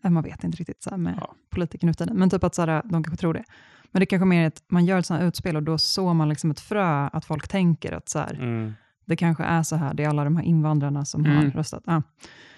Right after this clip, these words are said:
Speaker 3: Jag tror det. Och jag tror också
Speaker 1: Eh.
Speaker 3: bara att det är rasismgrejen.
Speaker 1: K D skulle vinna egentligen. Nej, för jag blev nästan, eh,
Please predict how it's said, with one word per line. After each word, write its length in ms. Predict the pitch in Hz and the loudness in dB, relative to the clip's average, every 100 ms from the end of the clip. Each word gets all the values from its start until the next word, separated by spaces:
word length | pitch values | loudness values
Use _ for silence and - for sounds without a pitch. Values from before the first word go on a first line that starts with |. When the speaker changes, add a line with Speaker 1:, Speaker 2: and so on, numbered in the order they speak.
| - | -14
Speaker 3:
Jag 180 | 131 120 | -10 -10
tror 220 | - 120 | -8 -8
det. 120 | 117 - | -8 0
Och 100 | 123 | 6
jag 140 | 117 | 6
tror 140 | 117 120 | 8 8
också 140 | 165 156 | 8 6
Speaker 1:
Eh. 60 | |
Speaker 3:
bara 200 | 139 110 | 6 6
att 240 | 104 - - | 4 0 -4
det 60 | |
är 200 | 110 107 | 0 0
rasismgrejen. 920 | 107 107 123 - - 120 113 107 117 123 - _ - | -2 -4 -8 -10 -12 -10 -8 -6 -6 -10 -18 _ -6
Speaker 1:
K 240 | 202 180 | 2 4
D 140 | 170 | 4
skulle 500 | 170 - 160 151 147 160 _ | 2 2 2 2 0 -4 _
vinna 360 | 170 175 165 160 | -2 2 4 4
egentligen. 300 | 165 160 175 - - - - | 2 0 -4 -14 -20 -20 -4
Nej, 120 | 196 | 0
för 60 | 185 | 4
jag 220 | 190 240 | 6 6
blev 160 | 294 254 | 6 6
nästan, 440 | 208 - 160 156 | 4 4 4 6
eh, 140 | 151 | 4